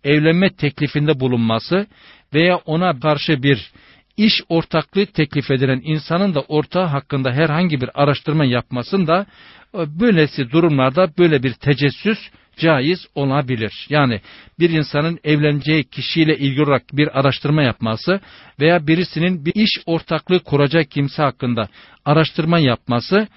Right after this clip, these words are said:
bu cümledendir. Yani böylesi insanlarla ilgili olarak araştırma yapılması, tecessüs yapılması uygun şeydir. Ama esas ayet-i kerimede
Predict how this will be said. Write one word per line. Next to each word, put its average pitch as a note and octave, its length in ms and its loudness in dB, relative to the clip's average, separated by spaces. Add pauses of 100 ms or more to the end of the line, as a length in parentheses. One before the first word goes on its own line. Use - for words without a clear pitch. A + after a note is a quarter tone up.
(200)
bu G3 180 2
cümledendir. B2+ 760 2 (120)
Yani D3+ 400 0
böylesi E3 420 0
insanlarla C#3+ 720 0
ilgili C3+ 340 -2
olarak C3+ 340 -2
araştırma C#3 440 -2
yapılması, B2 640 -2 (360)
tecessüs D#3+ 600 -2
yapılması C3 680 0 (100)
uygun E3 320 2
şeydir. A#2 460 -6
Ama D#3 280 0 (500)
esas A3+ 420 0
ayet-i D3+ 400 -2
kerimede C3+ 640 0